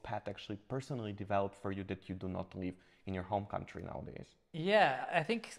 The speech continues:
Speaker 2: since I was very young, I had this fascination about,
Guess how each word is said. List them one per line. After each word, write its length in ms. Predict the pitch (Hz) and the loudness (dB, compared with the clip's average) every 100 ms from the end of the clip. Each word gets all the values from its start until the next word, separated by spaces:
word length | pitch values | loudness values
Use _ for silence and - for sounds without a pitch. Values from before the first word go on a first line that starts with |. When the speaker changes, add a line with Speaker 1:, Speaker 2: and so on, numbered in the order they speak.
| - | -14
Speaker 2:
since 380 | - - 196 196 | -10 0 2 6
I 80 | 185 | 6
was 320 | 165 170 143 | 8 6 4
very 340 | 131 156 160 | 2 4 6
young, 320 | 151 143 151 151 | 6 4 2 0
I 220 | 143 143 | 0 0
had 160 | 131 139 | 0 -2
this 140 | 135 | -2
fascination 640 | 139 127 143 135 143 156 | -4 -4 -2 -2 -2 -2
about, 600 | 139 131 131 127 131 131 | -2 0 2 2 2 -2